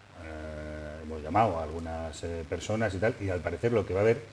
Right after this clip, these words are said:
el, el día veinte de noviembre en Vallecas, coincidiendo con el sexto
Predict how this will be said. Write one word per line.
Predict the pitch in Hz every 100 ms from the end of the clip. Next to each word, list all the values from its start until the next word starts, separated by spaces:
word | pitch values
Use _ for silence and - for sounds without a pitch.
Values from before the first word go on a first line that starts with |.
| - - -
el, | 92 104 101
el | 90
día | 120 123
veinte | 110 131 117 98 92
de | 98
noviembre | 123 107 123 113 98 - 104
en | 113
Vallecas, | 110 107 113 95 76 - -
coincidiendo | 98 90 92 113 104
con | 95 87
el | 85 82 78
sexto | - 104 110 - 90 107